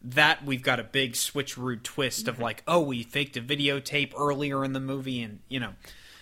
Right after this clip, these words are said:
Speaker 1: I, but, but that is just, like, one step in this huge puzzle piece that is robbing the casino.
Speaker 2: Right.
Speaker 1: Whereas this is like,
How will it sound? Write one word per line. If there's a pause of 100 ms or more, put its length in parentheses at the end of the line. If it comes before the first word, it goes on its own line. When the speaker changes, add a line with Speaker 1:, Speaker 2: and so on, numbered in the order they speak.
(460)
Speaker 1:
I, (200)
but,
but
that
is
just,
like,
one
step
in
this (160)
huge
puzzle
piece
that
is
robbing (140)
the
casino.
Speaker 2:
Right. (640)
Speaker 1:
Whereas
this
is
like,